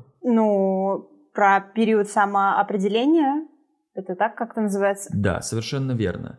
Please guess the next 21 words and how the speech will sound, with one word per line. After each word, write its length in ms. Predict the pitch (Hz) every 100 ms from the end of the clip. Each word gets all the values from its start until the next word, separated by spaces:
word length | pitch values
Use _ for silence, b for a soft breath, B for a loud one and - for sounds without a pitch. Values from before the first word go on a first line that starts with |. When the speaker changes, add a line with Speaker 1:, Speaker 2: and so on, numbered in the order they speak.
| _ -
Speaker 2:
Э, 200 | - 131
сто 240 | - 131
процентов. 520 | 131 127 113 85 - 90
Вы 840 | 101 113 117 120 120 123 120 120
девушка 400 | 104 101 - 107
очень 240 | 101 107
подкованная. 720 | 101 123 139 95 85 80 80 - B B B
Вот 140 | 107
этот 220 | 127 120
кризис 360 | 127 131 120 101
трёх 240 | 107 104
лет, 260 | 120 185 202 - b b
он 140 | - 104
как 140 | 110
раз-таки 480 | 139 143 120 104 104 - _
в, 40 | 117
э, 520 | 107 104 101 92 -
формировании 840 | 113 101 107 117 127 113 101 92
психики 500 | 90 - 170 - -
характеризуется 920 | 107 - 104 - 113 110 120 104 - 101
тем, 420 | - 156 180